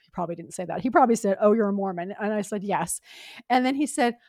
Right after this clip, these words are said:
"Oh, well, then you have purpose. You know what your purpose is." And I thought that was really interesting. And if you think about it, we do know what our purpose is. I mean, it's to bring to pass the immortality and eternal life of man and woman. Like, we have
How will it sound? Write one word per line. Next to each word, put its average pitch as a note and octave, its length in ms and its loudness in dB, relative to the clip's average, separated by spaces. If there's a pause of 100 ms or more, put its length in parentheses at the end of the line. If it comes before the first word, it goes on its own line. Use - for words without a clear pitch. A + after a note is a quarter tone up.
(220)
"Oh, A#3+ 500 10
well, A3 120 2
then A3 200 2
you C#4 200 2
have F#3+ 280 0
purpose. - 520 -2
You C4 220 0
know C4+ 120 0
what G3 180 -2
your F3 100 -6
purpose - 460 -4
is." C3 340 -12
And B3 100 -2
I B3 120 0
thought D4+ 360 -2
that F4+ 160 0
was D#4 180 -6
really A3 680 -4
interesting. F3+ 760 -8 (460)
And B3+ 180 2
if B3+ 160 -4
you C4+ 80 -2
think F4+ 240 -6
about G#3+ 300 2
it, G#3+ 180 -4
we A3+ 340 -6
do C#4 380 -6
know G3+ 120 -6
what - 160 -10
our G3 120 -12
purpose - 440 -14
is. - 240 -8
I A#3 100 0
mean, A3+ 240 -2
it's A3+ 220 -6
to C4 100 -6
bring A#3+ 320 -4
to C4+ 100 -6
pass A#3+ 340 0
the - 120 -16
immortality A#3+ 760 -2
and A#3 80 -2
eternal A#3 420 -2
life A#3 260 2
of A3 140 -6
man G#3+ 260 0
and A3+ 140 -4
woman. A3 220 -2
Like, G#3 200 -4
we C#4 280 -2
have F4+ 180 4